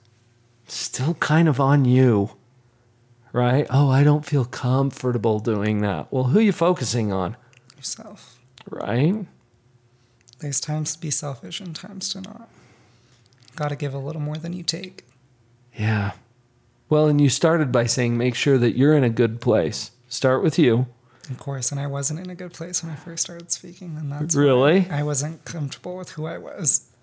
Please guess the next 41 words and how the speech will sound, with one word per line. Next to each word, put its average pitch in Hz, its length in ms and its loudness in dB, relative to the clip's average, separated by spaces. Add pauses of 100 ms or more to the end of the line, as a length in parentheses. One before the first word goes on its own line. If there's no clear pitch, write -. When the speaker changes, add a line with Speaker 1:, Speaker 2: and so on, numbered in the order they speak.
(640)
Speaker 1:
I 143 60 6
tell 233 240 4
you 240 120 4
what, 226 260 2
if 156 180 0
you 220 140 8
show 214 240 4
up 196 180 2
on 175 140 4
the 165 80 6
stage 165 380 4
as 131 100 4
a 127 60 -2
big 151 240 4
old 143 220 4
victim, 147 500 2 (320)
if - 80 0
you 214 100 6
pick 302 300 2
up 262 160 2
a 208 80 4
mic 180 420 4
and 156 180 4 (200)
whine, 170 720 4 (1300)
Speaker 2:
They're 131 80 -12
gonna 135 160 -10
catch 131 360 -14
on. 143 320 -12
Speaker 1:
you're 320 140 4
not 208 140 2
gonna 147 140 4
inspire 135 600 0
anybody. 113 560 2
Speaker 2:
Heck 160 240 -10
no. 165 460 -8
Speaker 1:
They're 190 180 4
gonna 180 240 4
run 147 300 2
far 147 340 2
and 113 160 0
fast. 110 640 -2